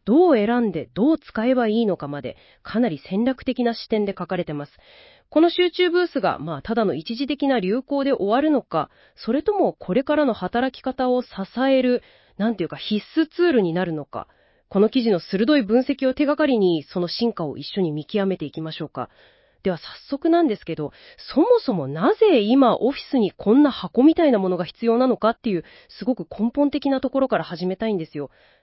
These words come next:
昔は役員室くらいでしたよね、個室っ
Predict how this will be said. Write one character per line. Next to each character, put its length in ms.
昔 460
は 80
役 400
員 180
室 240
く 100
ら 100
い 40
で 80
し 80
た 80
よ 80
ね、 80
個 200
室 60
っ 40